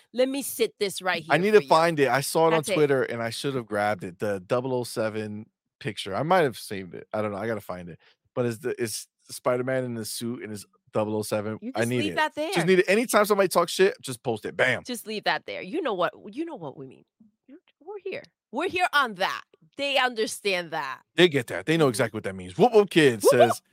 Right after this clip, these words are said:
Speaker 2: "It's like that one guy that's always an asshole to everybody at work, but wants to hang out after work." It's like, "Nah, we see you, player."
Speaker 1: Exactly.
Speaker 2: Facts.
Speaker 1: And we don't like you. <laughs>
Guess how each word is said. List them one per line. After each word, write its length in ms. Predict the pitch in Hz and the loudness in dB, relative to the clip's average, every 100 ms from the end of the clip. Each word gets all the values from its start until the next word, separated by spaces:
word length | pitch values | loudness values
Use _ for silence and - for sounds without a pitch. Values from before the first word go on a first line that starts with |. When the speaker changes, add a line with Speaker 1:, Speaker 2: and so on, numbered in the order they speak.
| _ _ _ | _ _ _
Speaker 2:
"It's 160 | 165 170 | -2 4
like 160 | 214 208 | 4 6
that 220 | 185 165 | 6 6
one 260 | 160 175 | 4 2
guy 380 | 175 151 139 135 | 4 4 4 2
that's 260 | 120 123 - | -2 -6 -6
always 320 | 131 139 151 | -4 -2 -2
an 80 | 131 | -4
asshole 400 | 120 131 147 151 | -6 -6 -6 -4
to 60 | 143 | -4
everybody 380 | 156 156 156 | -4 -4 -4
at 80 | 143 | -4
work, 260 | 127 131 170 _ - | -4 -4 -4 _ -8
but 100 | 127 | -4
wants 260 | 123 123 | -2 -2
to 80 | 117 | -2
hang 180 | 113 117 | -4 -2
out 160 | 113 | -2
after 300 | 98 110 - | 0 -4 -4
work." 220 | 147 156 151 _ _ _ | -6 -6 -8 _ _ _
It's 80 | - | 0
like, 180 | 147 - | 0 0
"Nah, 180 | 135 127 | -4 -4
we 140 | 120 170 | -2 -6
see 160 | 123 | -6
you, 140 | 104 90 | -8 -8
player." 320 | 98 98 95 - | -8 -8 -10 -8
Speaker 1:
Exactly. 800 | 175 - 165 143 143 - 113 - _ _ | -8 -4 -2 -2 -4 -12 -14 -14 _ _
Speaker 2:
Facts. 720 | _ 135 127 107 - - - - _ _ _ _ - | _ 4 4 4 -2 -12 -12 -16 _ _ _ _ -2
Speaker 1:
And 220 | 269 311 | 0 4
we 100 | 359 | 4
don't 240 | 359 370 339 | 4 2 2
like 280 | 359 359 392 | 0 0 0
you. 260 | 440 262 - _ _ - 523 - - - - - - | 0 0 -6 _ _ 0 0 -2 -10 -20 -20 -16 -12
<laughs> 520 | 277 370 - - | -4 -4 -4 -6